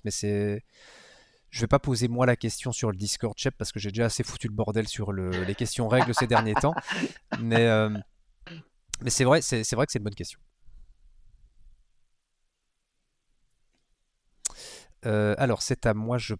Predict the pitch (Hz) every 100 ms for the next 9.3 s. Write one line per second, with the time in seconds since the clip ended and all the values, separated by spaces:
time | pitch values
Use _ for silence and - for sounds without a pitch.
0 | _ 123 135 165 - - - 113 104 101
1 | 104 110 151 - 135 113 160 139 - 139
2 | 123 117 143 165 - 120 113 110 117 139
3 | 135 104 - 104 98 95 92 90 - 95
4 | 87 98 - _ _ _ _ _ _ -
5 | 82 82 82 92 92 95 92 - 90 -
6 | 117 107 107 110 123 110 107 113 113 113
7 | - - - - 92 127 156 113 101 -
8 | - - 120 113 107 107 110 101 107 -
9 | 101 113